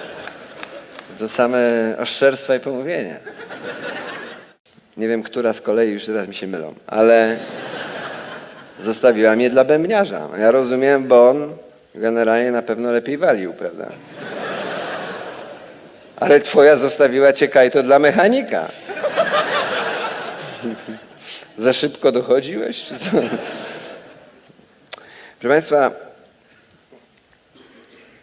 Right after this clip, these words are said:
trzeba powiedzieć sobie prosto, nie czytając z kartki, że cokolwiek Kajtek by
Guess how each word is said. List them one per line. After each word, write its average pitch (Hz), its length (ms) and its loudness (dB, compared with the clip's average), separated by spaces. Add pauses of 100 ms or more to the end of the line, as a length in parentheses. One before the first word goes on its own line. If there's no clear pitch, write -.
(160)
trzeba 143 240 2
powiedzieć 135 420 -2
sobie 123 340 -4 (1700)
prosto, 104 460 -2 (420)
nie 110 120 -6
czytając 113 360 -4
z - 60 -14
kartki, - 400 -6 (1300)
że 107 100 -20
cokolwiek 127 500 -2
Kajtek 113 340 -2
by 107 360 -6